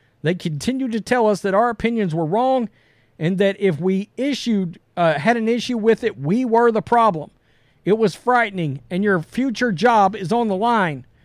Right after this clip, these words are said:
After that point, no one talked about it anymore. Scanlon continued, "They effectively silenced us, even within talking to each other."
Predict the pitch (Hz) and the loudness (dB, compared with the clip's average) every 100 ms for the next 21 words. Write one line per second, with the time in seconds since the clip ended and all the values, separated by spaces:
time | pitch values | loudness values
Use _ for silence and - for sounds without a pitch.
0 | _ _ _ - 180 226 269 269 247 - | _ _ _ 0 0 0 0 0 0 2
1 | 262 214 196 226 262 254 - 240 226 - | 2 2 2 2 2 -2 -2 -2 -2 -6
2 | _ 180 170 196 185 190 214 254 247 220 | _ 0 4 4 2 -6 -4 -2 2 2
3 | 240 214 143 - - 220 240 226 185 180 | 4 4 2 -4 -2 -2 0 -2 -4 -4
4 | 240 226 165 131 196 214 - 240 220 233 | -2 0 0 0 0 0 -2 -6 -4 -2
5 | 214 196 - 240 226 175 - 185 185 - | 0 0 -4 -2 0 -2 0 2 2 -2
6 | _ _ _ _ _ 214 277 277 262 214 | _ _ _ _ _ -2 2 2 2 0
7 | 170 240 254 233 - 226 240 247 226 196 | 0 0 0 -2 -6 -2 -2 0 -4 -6
8 | 226 220 208 - 254 226 196 151 | -8 -4 -4 -6 -2 0 2 -2